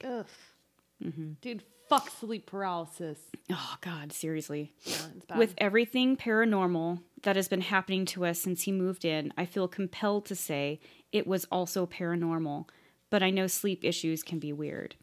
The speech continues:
Speaker 2: I really want to say there is a logical explanation for this, but I'm starting to get really creeped out, and I need to know if he should see a doctor or if we should, should sage our house.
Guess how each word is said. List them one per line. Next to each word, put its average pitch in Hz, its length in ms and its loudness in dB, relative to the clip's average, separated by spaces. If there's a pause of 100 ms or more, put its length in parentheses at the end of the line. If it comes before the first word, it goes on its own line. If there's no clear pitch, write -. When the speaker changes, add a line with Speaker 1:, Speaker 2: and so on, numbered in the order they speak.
(540)
Speaker 2:
I 208 40 4
really 202 280 6
want 196 180 0
to 196 80 -2
say 190 240 2
there 180 180 4
is 175 100 -2
a 175 40 0
logical 165 520 -2
explanation 180 640 0
for 151 180 -4
this, 147 380 -4 (400)
but 190 100 4
I'm 180 120 4
starting 180 420 2
to 180 100 -2
get 170 240 -2
really 175 240 2
creeped 180 360 -4
out, 156 380 0
and 180 120 0
I 170 60 4
need 175 220 2
to - 100 -4
know 160 480 0
if - 140 -8
he 180 100 -4
should - 180 -6
see 165 140 0
a 160 40 0
doctor 147 560 -4
or 170 120 -2
if - 180 -8
we 165 260 -2
should, - 260 -2 (340)
should 165 320 0
sage 151 400 -2
our 131 120 -4
house. - 580 -8